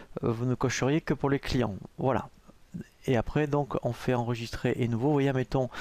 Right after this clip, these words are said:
si j'avais, c'est juste pour montrer à soixante jours, fin de mois le dix. Donc, voilà. F dix.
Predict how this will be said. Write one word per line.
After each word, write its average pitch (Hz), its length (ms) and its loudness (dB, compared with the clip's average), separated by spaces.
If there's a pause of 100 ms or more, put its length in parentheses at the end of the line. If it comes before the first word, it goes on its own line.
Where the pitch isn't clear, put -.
(180)
si - 140 2
j'avais, 135 200 4
c'est - 400 -2
juste 123 160 -6
pour 131 140 0
montrer 123 260 0
à 120 60 4
soixante 143 400 0
jours, 147 160 2
fin 147 100 0
de 131 100 0
mois 131 180 4
le 117 120 4
dix. 147 480 2 (1040)
Donc, 127 180 -6 (520)
voilà. 127 460 2 (1600)
F 120 360 -2 (220)
dix. - 520 2